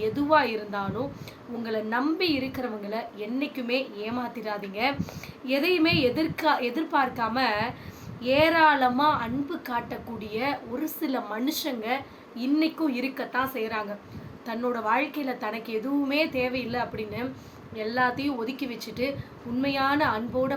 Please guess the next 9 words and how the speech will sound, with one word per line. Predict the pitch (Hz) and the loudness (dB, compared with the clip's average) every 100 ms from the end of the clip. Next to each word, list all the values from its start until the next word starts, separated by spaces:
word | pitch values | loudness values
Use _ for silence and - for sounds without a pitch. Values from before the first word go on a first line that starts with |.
| 277 | -2
பாசத்தோட | 220 240 254 254 247 269 | 0 0 -2 -2 0 2
இருக்கிறாங்க | 254 226 233 240 214 | 0 -2 -6 -8 -8
பாத்தீங்களா, | 214 208 208 208 214 - - - - | -8 -10 -6 -2 -2 -2 -10 -16 -8
அந்த | 220 214 | -6 -4
மனுஷங்களுக்கு | 202 226 320 330 302 240 214 208 | -2 2 2 2 0 -2 -6 -8
கிடைக்கக்கூடிய | - 226 254 277 226 214 214 | -4 -2 -2 -4 -6 -6 -6
பட்டம் | 226 226 277 | -6 -4 -2
என்ன | 233 220 | -2 -6
தெரியுமா? | 214 196 202 | -8 -6 -4